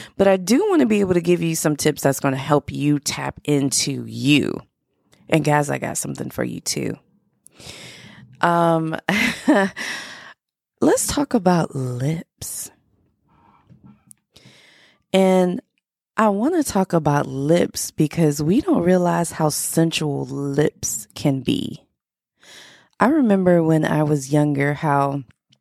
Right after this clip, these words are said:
um, <laughs> two things. One, they always used to tell me that s-, even as a kid, when I first started playing the flute, they said, "She's not gonna be a great flute player because her lips are too big."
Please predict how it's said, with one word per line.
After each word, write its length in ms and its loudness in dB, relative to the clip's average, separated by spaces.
um, 440 -2
<laughs> 260 2
two 220 0
things. 380 0
One, 340 2
they 160 2
always 420 2
used 160 -4
to 100 -2
tell 240 0
me 280 -2
that 680 0
s-, 160 -8
even 260 2
as 140 2
a 60 0
kid, 540 0
when 120 2
I 60 4
first 240 0
started 200 0
playing 220 0
the 60 -4
flute, 280 0
they 120 0
said, 340 0
"She's 200 -2
not 120 4
gonna 140 0
be 100 0
a 60 -2
great 220 0
flute 260 -4
player 200 2
because 240 -2
her 120 2
lips 240 0
are 60 0
too 140 -6
big." 420 -6